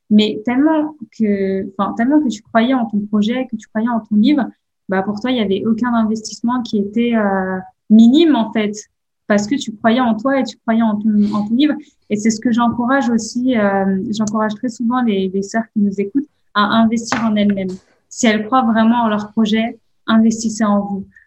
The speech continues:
investissez dans les compétences. Et surtout, bah, toi, dans ton cas, bon, t'as investi dix mille euros, c'est quand même une certaine somme, tu vois. Mais derrière, t'as développé plein de compétences. Et les compétences, c'est déjà un retour sur investissement parce que ça restera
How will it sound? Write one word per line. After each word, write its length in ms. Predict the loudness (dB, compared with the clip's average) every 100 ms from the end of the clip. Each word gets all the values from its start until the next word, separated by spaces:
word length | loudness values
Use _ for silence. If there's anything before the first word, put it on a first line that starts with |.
| -4
investissez 520 | -2 -2 -2 -4 -2
dans 120 | 0
les 140 | -2
compétences. 480 | -2 -2 -2 -2 -2 -4
Et 60 |
surtout, 300 | -6 -4 0
bah, 180 | 0 -2 -2
toi, 120 | -2
dans 140 | 0 0
ton 140 | -2
cas, 200 | 0 0
bon, 240 | -2 -2 -2
t'as 60 |
investi 340 | -2 -2 -4 -2
dix 140 | 2
mille 160 | 4 4
euros, 180 | 2
c'est 220 | 0 -4 -2
quand 80 |
même 140 | 4 6
une 80 | 4
certaine 420 | 2 -6 -6 -4
somme, 280 | 0 0 0
tu 100 | 0
vois. 280 | -2 -2 -4 _ _ _ 0
Mais 480 | 6 6 6 2 -4 _
derrière, 600 | 2 4 6 4 2 -2 -2
t'as 100 | -2
développé 440 | 2 2 2 0
plein 320 | -2 -2 2 2
de 80 |
compétences. 640 | 2 0 0 0 0 0 -2
Et 100 | 0
les 140 | 0 2
compétences, 600 | 0 0 2 2 2 0
c'est 80 | 0
déjà 280 | 4 4 4
un 180 | 4
retour 340 | 4 2 2 -4
sur 160 | -4 -2
investissement 680 | -2 -2 -6 -4 -2 -4 -8 _ -4
parce 160 | -2
que 180 | 0 0
ça 260 | 0 0 2
restera 400 | 2 0 -2